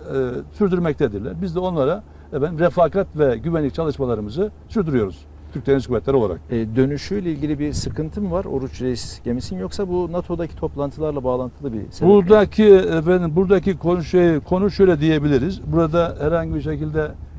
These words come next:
Speaker 1: bir sıkıntı söz konusu değil. İlgili bakanlığımızın yaptığı çalışmalar çerçevesinde planlı bir faaliyet var.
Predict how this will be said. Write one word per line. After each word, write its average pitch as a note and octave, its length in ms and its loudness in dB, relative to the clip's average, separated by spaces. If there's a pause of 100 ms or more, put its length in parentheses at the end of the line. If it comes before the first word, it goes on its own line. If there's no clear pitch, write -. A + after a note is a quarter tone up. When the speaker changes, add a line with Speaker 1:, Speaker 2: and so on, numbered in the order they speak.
Speaker 1:
bir C#3+ 60 -6
sıkıntı D3 340 -6
söz C#3+ 240 -2
konusu B2 340 -4
değil. F3+ 240 -2 (420)
İlgili F3+ 400 0
bakanlığımızın D#3 640 -2
yaptığı C#3+ 340 -4
çalışmalar D#3 460 -4
çerçevesinde B2+ 460 -8
planlı F3+ 320 -6
bir D3 60 -6
faaliyet C#3+ 480 -6
var. F#3 140 -6